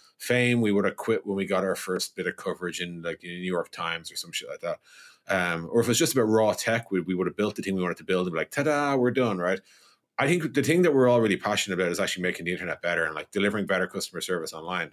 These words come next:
Um, our, our, like, mission has always been, like, make internet business personal, like, really make it possible for the internet, like, just for doing commerce business online to be actually a really positive experience. And, and that problem has persisted for, like, fifteen years and probably will for fifteen more. But, like,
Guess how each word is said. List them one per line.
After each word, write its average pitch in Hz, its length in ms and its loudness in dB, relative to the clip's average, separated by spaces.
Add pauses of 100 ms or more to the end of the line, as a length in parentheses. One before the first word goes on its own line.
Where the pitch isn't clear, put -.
(160)
Um, 78 380 -4 (280)
our, 101 220 2
our, 95 160 4
like, 90 160 -2
mission 104 300 0
has 92 80 0
always 92 180 2
been, 90 120 -6
like, 82 160 -4
make 92 180 -2
internet 90 320 -6
business 87 260 -8
personal, 120 540 -4 (240)
like, 92 100 -6
really 135 320 4
make 117 220 2
it - 80 -8
possible 95 600 0 (460)
for 107 220 0
the 98 140 2
internet, 98 420 -2
like, 92 240 -2
just 139 180 2
for 131 60 0
doing 135 500 4 (280)
commerce 120 480 0
business 107 580 -2
online 101 500 -2 (220)
to - 60 -14
be 104 100 2
actually 110 220 0
a 104 40 2
really 98 180 4
positive 95 380 -2
experience. 92 520 -2
And, 92 100 -6 (300)
and 117 100 0
that 175 220 0
problem 120 340 0
has 113 280 0
persisted - 680 -4 (200)
for, - 140 -4
like, 90 320 -2
fifteen 92 460 -2
years 87 240 0
and 135 100 -2
probably 175 260 4
will 165 180 6
for 147 120 -6
fifteen 120 380 0
more. 107 220 2
But, 92 120 0
like, 90 200 0